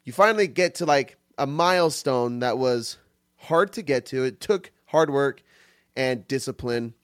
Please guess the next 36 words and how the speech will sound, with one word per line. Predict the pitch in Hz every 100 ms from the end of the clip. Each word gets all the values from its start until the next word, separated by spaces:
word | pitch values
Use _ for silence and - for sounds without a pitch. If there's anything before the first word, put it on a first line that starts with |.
| _ _ _ _ _ -
And | 127
now | 170
you | 202 170
got | 165 156
there. | 147 131
Now | 135
you | 139
think, | 139
"Okay, | 123 - 131
now | 120 143 147
I |
can | 139 139
relax. | 123 120 117 117 - - - _ _ _ -
Now | 127 139
I |
can | 143 127 -
ease | 147 151 120
up | 135 139 - - _
on | 127 131
my | 123
discipline." | 120 123 - 117 127 120 117 113 _ _ _ _ _ -
Um, | 127 123 117 110 104 _ _ _ _ _ _
this | 131 185 185
is, | 160 123 - _ _
uh, | 139 135 -
you | 135
know, | 131
I've | 127
finally | - 190 196 202 170 - -
achieved | 151 - 170 151
some | - - 202 190
level | 175 156
of | 143
success. | - 127 - 117 95 -
I, | - 143 135 127
I | 127 123